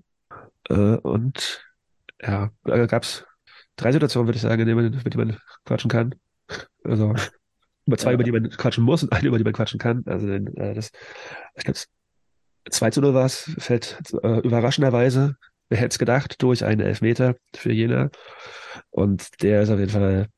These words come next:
Speaker 1: naja, äh, durchaus strittig gewesen. Denn Dedidis, was, glaub ich, schubst erst den Verteidiger vom B F C, der fällt nicht um, sondern schubst zurück, äh, nachdem der Ball noch, äh, nicht, äh, also noch, noch im Spiel ist und,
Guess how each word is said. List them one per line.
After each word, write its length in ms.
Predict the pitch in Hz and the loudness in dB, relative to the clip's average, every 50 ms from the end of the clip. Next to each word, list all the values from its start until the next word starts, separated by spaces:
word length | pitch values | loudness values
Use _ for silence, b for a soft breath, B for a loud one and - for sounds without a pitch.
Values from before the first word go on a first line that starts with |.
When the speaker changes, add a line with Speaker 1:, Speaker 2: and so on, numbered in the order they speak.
| _ _ _ _ _ _ - | _ _ _ _ _ _ -6
Speaker 1:
naja, 340 | - 98 98 - - - - _ _ _ | -2 -2 0 0 -2 -4 -8 _ _ _
äh, 440 | - - 104 98 98 98 92 95 92 - _ _ _ _ _ _ _ _ _ _ _ _ | -2 0 0 2 2 2 0 0 -2 -4 _ _ _ _ _ _ _ _ _ _ _ _
durchaus 680 | - 123 123 117 - - 104 107 107 107 - - - _ _ _ _ B B B _ _ _ | 2 2 2 2 2 2 2 2 2 0 -4 -10 -16 _ _ _ _ B B B _ _ _
strittig 460 | - - - - 127 - - 139 123 | -14 -8 -4 -2 0 0 0 0 0
gewesen. 560 | - 127 113 120 123 123 117 110 110 107 110 110 B B B B B B B B B B B _ - | 0 0 2 4 4 4 4 2 2 0 -2 -4 B B B B B B B B B B B _ -2
Denn 200 | - 104 110 104 | 0 0 2 2
Dedidis, 340 | 90 113 104 110 127 123 117 | 0 2 2 4 4 4 4
was, 120 | 117 113 | 2 2
glaub 180 | - - 117 113 | 2 2 2 2
ich, 160 | 113 110 - | 2 0 0
schubst 260 | - - 175 - - | 0 0 -2 0 0
erst 200 | - - 139 - | 0 0 2 2
den 180 | 135 127 123 120 | 2 0 0 0
Verteidiger 400 | 113 123 110 120 120 120 120 120 | -2 -2 0 2 2 2 2 2
vom 140 | 110 117 107 | 0 0 0
B 100 | - 113 | 0 0
F 140 | 117 113 - | -2 -2 -4
C, 260 | - - 123 143 147 | -2 0 2 2 2
der 140 | 131 131 127 | 2 2 2
fällt 260 | - 131 127 117 - | 2 2 2 2 2
nicht 220 | 135 170 170 - | 2 0 2 2
um, 180 | - 139 131 123 | 2 2 2 2
sondern 200 | 127 117 120 113 | 2 2 2 0
schubst 260 | - 147 - - - | 0 -2 -4 -4 -2
zurück, 420 | 135 120 123 160 - - - - - - | 0 0 0 0 -2 -4 -10 -14 -4 0
äh, 220 | - 120 123 123 | 2 2 2 2
nachdem 220 | 120 123 120 127 117 | 2 0 0 0 0
der 100 | 113 107 | 0 2
Ball 140 | - 87 117 | 2 2 0
noch, 120 | 117 117 | 0 -2
äh, 140 | - - 78 | -4 -4 -2
nicht, 380 | - 117 123 - - - - - _ _ _ _ - | -2 -2 -4 -4 -8 -16 -18 -20 _ _ _ _ -4
äh, 40 | - | -2
also 440 | 98 87 87 - 107 110 107 107 - - - _ - | 0 0 0 0 0 0 0 -2 -2 -6 -14 _ -8
noch, 600 | - - 123 110 107 - 107 131 - - - - | -4 -2 -2 -2 0 0 2 2 2 2 0 0
noch 160 | - 143 - | 0 2 2
im 60 | 175 | 2
Spiel 300 | 165 - - - 165 170 | 0 0 0 0 2 4
ist 160 | 143 135 139 - | 4 2 0 0
und, 280 | - 120 123 127 123 | -2 0 0 -2 -4